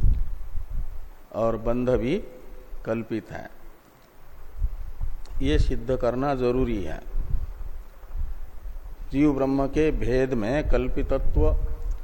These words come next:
और बंध में भी कल्पितत्व, अध्यस्तत्व तब सिद्ध हो सकता है जब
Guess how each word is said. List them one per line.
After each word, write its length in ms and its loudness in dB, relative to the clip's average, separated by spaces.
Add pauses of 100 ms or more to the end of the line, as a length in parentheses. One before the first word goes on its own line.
(360)
और 180 0
बंध 320 2
में 520 0 (1000)
भी 200 2
कल्पितत्व, 840 2 (460)
अध्यस्तत्व 840 -2 (2250)
तब 140 4
सिद्ध 320 -4
हो 220 0
सकता 420 2
है 500 2
जब 220 6